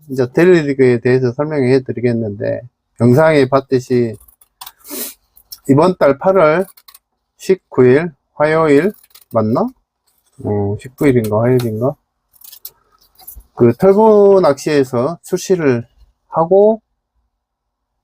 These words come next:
그날부터 판매가 시작됩니다. 그러니까 이게 양이 얼만큼 나왔는가 모르겠어요.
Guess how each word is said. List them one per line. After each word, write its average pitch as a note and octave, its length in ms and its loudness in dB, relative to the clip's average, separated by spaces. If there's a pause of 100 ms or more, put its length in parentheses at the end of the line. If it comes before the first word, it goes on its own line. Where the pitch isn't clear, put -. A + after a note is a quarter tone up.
(800)
그날부터 D#3+ 1200 2 (560)
판매가 F3+ 400 0
시작됩니다. B2 880 -2 (920)
그러니까 A2+ 1080 0 (1200)
이게 D#3+ 480 4
양이 G3 320 2
얼만큼 G#3 440 2
나왔는가 D3+ 420 -2
모르겠어요. G#2+ 680 -8